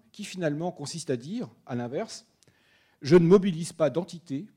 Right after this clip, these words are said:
dont j'ai besoin de dire a priori qu'elle soit immatérielle. » D'ailleurs, un étudiant, notre étudiant qui ferait des erreurs, là, bah, i-, i-, imagine-t-on un seul instant un étudiant qui arrive dans un laboratoire et qui, pour expliquer le phénomène qu'il a expliqué, mobiliserait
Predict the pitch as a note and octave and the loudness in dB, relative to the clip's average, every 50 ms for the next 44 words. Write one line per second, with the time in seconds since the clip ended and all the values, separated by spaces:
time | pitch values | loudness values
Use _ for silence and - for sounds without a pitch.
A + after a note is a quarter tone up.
0 | _ _ - B2 A2+ D3 D3 C3+ C3+ C#3+ C3+ D#3 F3+ F#3+ D#3 D#3+ E3+ E3+ C#3+ C#3 | _ _ -18 -10 -6 -6 -4 -2 -2 0 0 2 0 0 0 0 -2 -2 -2 -2
1 | C3+ B2+ D3 D3+ C#3 - - D3 D3 - - D3+ C#3 B2+ C3+ D#3+ - C3+ A#2+ A#2 | -4 -4 -6 -8 -8 -6 -6 -8 -6 -4 -4 -4 -2 -2 -4 -6 -6 -8 -10 -10
2 | - - C#3+ C#3 - B2 A2+ A2 A2 - A#2 G#2+ G2+ G2+ G2+ - _ _ _ _ | -10 -10 -10 -10 -10 -10 -14 -14 -14 -16 -20 -20 -20 -20 -20 -20 _ _ _ _
3 | _ _ _ _ _ _ _ _ _ _ _ _ _ _ _ _ _ - _ _ | _ _ _ _ _ _ _ _ _ _ _ _ _ _ _ _ _ -20 _ _
4 | C3+ C#3 E3+ G#3 E3+ D3 D#3 D#3+ - E3 C#3+ C3+ E3+ F3+ D3 D#3 - - D#3 - | 2 2 2 2 2 0 -2 -4 -4 -6 -4 -2 -2 0 0 0 -2 -4 -6 -8
5 | D3+ C#3 F3 E3+ - C#3+ - - C3+ A#2 A#2 A2 G#2+ A2 G#2 C#3 G3 A3 D3+ A#2+ | -6 -4 -4 -4 -4 -6 -6 -4 -2 -2 -2 0 0 0 2 0 0 -2 -4 -6
6 | G#2 F#2+ G2 - _ _ _ _ _ _ _ _ _ _ _ - - B2+ - - | -6 -8 -8 -12 _ _ _ _ _ _ _ _ _ _ _ -2 0 0 0 -2
7 | F3+ F#3 - - G3 F#3+ G3 F#3+ F3 F#3 F3+ D#3+ G3 G3+ G3+ G#3+ G3+ E3 C#3 C3+ | -4 -4 0 2 2 2 2 2 2 2 4 4 2 0 0 0 0 0 -2 -2
8 | - G3 F#3 D3+ C#3 B2+ - - - D#3 F#3 G#3+ - - C#3+ C#3+ E3+ G3+ E3+ F3+ | -2 -2 -2 -2 -4 -6 -8 -8 -8 -10 -10 -10 -8 -6 -2 -2 -2 -2 -4 -6
9 | D#3 C#3 D3+ D#3 - D#3+ C3+ C#3 C#3 C3 B2 A#2+ B2+ B2 B2+ B2+ B2+ A#2 A#2 - | -8 -6 -6 -6 -4 -4 -4 -4 -4 -6 -6 -6 -4 -4 -4 -4 -6 -8 -8 -10
10 | - - C#3 D3 F3+ F#3 - - C#3+ - - - - C#3 C3+ F3+ F3+ - - F3+ | -10 -8 -6 -6 -6 -8 -10 -12 -16 -16 -16 -10 -4 0 0 0 -2 -4 -14 -10
11 | - F#3+ E3 C#3+ C3+ - D3+ C#3+ C#3+ C#3+ C#3+ C3+ - B2 A#2 C#3+ D#3 D3+ B2 - | -6 -4 -4 -4 -4 -6 -6 -6 -4 -4 -6 -6 -6 -4 -2 -2 -2 -2 -4 -8
12 | - B2+ A2+ - C#3 D3+ F#3+ D#3 C3+ D3 D3 D3+ D#3 C#3 C#3 C#3 B2 C3 A#2 A2 | -14 -16 -12 -8 -8 -8 -8 -4 -2 -2 0 0 -2 -2 -4 -4 -6 -6 -6 -8
13 | B2+ F3 | -8 -10